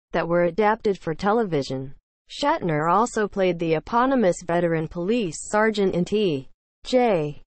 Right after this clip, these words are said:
Hooker, nineteen eighty-two to nineteen eighty-six,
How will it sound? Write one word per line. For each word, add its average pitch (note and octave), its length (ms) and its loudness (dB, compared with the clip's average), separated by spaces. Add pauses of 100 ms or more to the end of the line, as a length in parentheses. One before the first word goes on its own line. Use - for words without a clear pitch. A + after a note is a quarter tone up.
(140)
Hooker, E3 560 0 (320)
nineteen A#3 500 2
eighty-two A#3 560 0
to F#3 160 -4
nineteen F3 460 -2
eighty-six, D3 640 -4